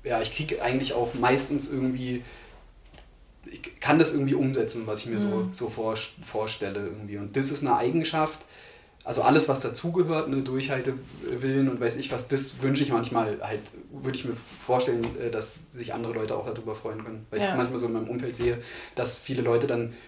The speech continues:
Speaker 1: überfordert sind mit so, mit so Sachen, wo ich dann so denke,
Speaker 2: "Mach doch einfach."
Speaker 1: "Mach doch einfach. Mach's
Speaker 2: Ja,
Speaker 1: doch einfach,
Speaker 2: oh,
Speaker 1: bitte."
Speaker 2: krass, ja.
Speaker 1: Und, ähm, genau.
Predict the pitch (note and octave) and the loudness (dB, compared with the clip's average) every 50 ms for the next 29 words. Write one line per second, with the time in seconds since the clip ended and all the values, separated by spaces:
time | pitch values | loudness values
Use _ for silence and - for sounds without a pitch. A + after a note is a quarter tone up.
0 | - - - B2 A#2 A2+ - B2 B2+ D#3 D#3 - B2 A2+ G#2+ A2 A2 - A#2 A#2 | -12 -4 2 2 2 4 6 6 8 8 8 6 4 -2 -2 -2 -4 -2 -2 0
1 | A2+ A2 A2 A2 - - - A#2 A#2 A2+ A#2 A2+ A2 A2 G#2+ - - A2+ A#2 A#2 | 2 2 0 0 -4 -10 -10 -10 -8 -6 -4 -2 -2 -2 -2 -2 -2 -2 -2 -2
2 | C3 A#2 G#2+ G#2+ - A2+ A2 A2+ A#2 G#2+ G#2+ G#2+ G#2+ G#2+ - - - - - - | -4 -4 -4 -4 -4 -6 -6 -6 -6 -6 -6 -6 -8 -10 -14 -16 -20 -20 -20 -20
3 | - - _ - - _ _ _ - F#3 F#3 - - - F3 E3 - - F#3 - | -20 -20 _ -20 -20 _ _ _ -10 -8 -8 -8 -8 -10 -12 -12 -10 -10 -6 -4
4 | A#2 - - - G3 - - - - - - - - - B2 D3+ F#3 G#3 G#3 G#3 | -4 -4 -2 -2 -4 -4 -6 -10 -12 -12 -14 -12 0 4 6 6 8 8 10 10
5 | G3+ G3 G3 G3+ G#3+ G#3 - F#3+ G3 G3 F#3 F3+ G3+ G#3+ - - - G3+ G3 G3 | 10 10 8 4 2 2 2 2 2 2 2 2 2 0 0 0 2 2 2 2
6 | F#3+ - - G#3 G3+ G3+ F#3+ F3+ - - - - D3+ C3+ B2+ B2 A#2+ A#2+ - - | 0 -4 -6 -2 0 0 0 0 -2 -6 -4 -2 0 2 2 2 0 -2 -2 -2
7 | - C3 B2 A#2 A#2 A#2 A#2 A2+ A2+ A#2 A#2 - - _ - - - C3 A#2 A2 | -2 0 0 0 0 0 0 -2 -4 -6 -10 -14 -16 _ -16 -8 -4 -2 -2 0
8 | G#2+ G#2 | -2 -4